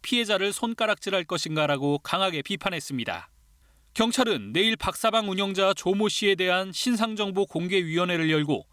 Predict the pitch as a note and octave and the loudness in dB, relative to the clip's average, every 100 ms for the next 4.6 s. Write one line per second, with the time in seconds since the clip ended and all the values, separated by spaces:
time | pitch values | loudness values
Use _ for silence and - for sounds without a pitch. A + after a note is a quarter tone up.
0 | - - - A#3+ A3 A3 G3+ F#3+ F#3 E3+ | -20 -14 -2 0 2 0 -2 -2 0 0
1 | C#3+ D#3 D#3+ E3 D3+ F3+ F#3 G3+ F3+ D3+ | 0 -2 0 -2 0 -2 0 0 0 0
2 | D3 D3 C#3+ B2+ G2 F2 - _ _ _ | -2 -2 -2 -4 -4 -6 -14 _ _ _
3 | - C4 A#3 A#3+ - A#3 - - - G3 | -2 0 0 -2 0 -2 -2 -10 -6 -2
4 | F#3 D3 A#2+ F2+ - | 0 -2 -4 -10 -12